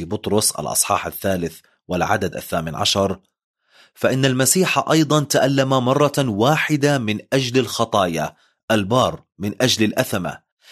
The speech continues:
لكي يقربنا إلى الله، مماتا في الجسد ولكن محياً في الروح." فقد مات مرة واحدة.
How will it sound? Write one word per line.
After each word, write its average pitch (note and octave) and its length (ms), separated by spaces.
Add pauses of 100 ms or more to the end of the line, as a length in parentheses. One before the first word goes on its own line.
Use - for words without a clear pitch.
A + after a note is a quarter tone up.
(140)
لكي C#3+ 360
يقربنا D#3+ 960
إلى C#3+ 160
الله، F#2+ 420 (300)
مماتا G2+ 600
في E3 160
الجسد E3 560 (300)
ولكن G#2 800 (220)
محياً A#2+ 680
في - 100
الروح." E2+ 640 (960)
فقد G2 380
مات A#2 320
مرة G2 520
واحدة. F#2 560